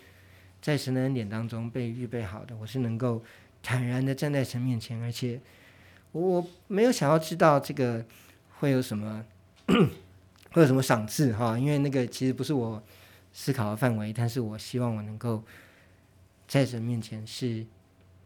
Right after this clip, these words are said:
是能够被神肯定的，啊，或者至少就是我能跟神说：“主，我尽力。”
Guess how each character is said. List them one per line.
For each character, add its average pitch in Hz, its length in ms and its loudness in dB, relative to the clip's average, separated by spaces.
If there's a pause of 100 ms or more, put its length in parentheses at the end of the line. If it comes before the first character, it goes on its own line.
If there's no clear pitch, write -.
(1800)
是 131 320 0
能 113 140 2
够 120 200 2
被 156 180 -4
神 120 240 -4
肯 110 240 -10
定 139 200 -2
的， 170 140 -12 (2500)
啊， 113 340 -2
或 156 80 0
者 127 140 2
至 214 200 -2
少 123 380 0 (3000)
就 156 120 0
是 139 100 2
我 135 120 2
能 117 140 0
跟 131 160 0
神 117 180 -2
说 127 180 -2
：“主， 117 160 -6
我 104 60 -6
尽 113 260 -4
力。” 113 120 -10